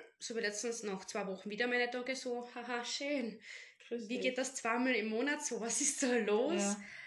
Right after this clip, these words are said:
Speaker 1: Ähm, und auch wenn ich sagen könnte, wie lang sie dauern, manchmal hab ich fünf Tage, manchmal hab ich acht Tage, ich hab schon länger gehabt.
Speaker 2: Mhm.
Speaker 1: Bei mir ist das alles, so mit den Symptomen.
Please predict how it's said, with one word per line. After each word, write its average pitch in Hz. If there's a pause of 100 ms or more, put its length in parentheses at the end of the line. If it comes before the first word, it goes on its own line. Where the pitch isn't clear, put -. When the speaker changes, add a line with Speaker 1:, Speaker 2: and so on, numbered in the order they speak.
(200)
Speaker 1:
Ähm, 196 (240)
und 202
auch 190
wenn 208
ich 202
sagen 208
könnte, 208
wie -
lang 170
sie 320
dauern, 180
manchmal 196
hab 180
ich 170
fünf 262
Tage, 254
manchmal 214
hab 175
ich -
acht 180
Tage, 233
ich 190
hab 185
schon 175
länger 175
gehabt. 226 (380)
Speaker 2:
Mhm. 208
Speaker 1:
Bei 202
mir 208
ist 190
das -
alles, 175
so 285
mit 349
den 294
Symptomen. 226